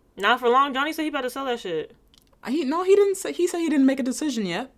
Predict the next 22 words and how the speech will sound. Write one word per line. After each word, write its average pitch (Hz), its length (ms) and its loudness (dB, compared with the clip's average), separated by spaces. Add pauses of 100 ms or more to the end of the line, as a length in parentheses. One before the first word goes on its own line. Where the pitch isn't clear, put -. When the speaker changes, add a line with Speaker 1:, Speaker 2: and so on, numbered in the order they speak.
(360)
Speaker 1:
He's 220 220 -4
thinking 220 260 -2
about 170 220 -2
it. 170 200 -6 (380)
But 214 240 -2 (120)
his, 233 200 2
their 226 160 8
dad 262 180 6
has 320 120 0
a 262 40 -6
bunch 269 160 -4
of 240 80 -6
debt, 277 260 2
so 311 140 0
Speaker 2:
They - 160 4
need 349 120 2
to 311 60 0
keep - 280 -2
that 254 180 2
house. 233 480 0 (300)
Speaker 1:
Ain't 208 160 0
nothing. 233 260 0